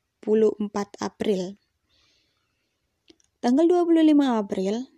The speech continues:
tiba di Taiwan dan dikarantina. Tanggal dua puluh tujuh April menggun-,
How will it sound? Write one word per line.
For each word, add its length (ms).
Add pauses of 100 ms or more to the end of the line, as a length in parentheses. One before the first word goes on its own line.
tiba 320
di 80
Taiwan 480
dan 240
dikarantina. 720 (800)
Tanggal 240
dua 160
puluh 180
tujuh 300
April 400
menggun-, 580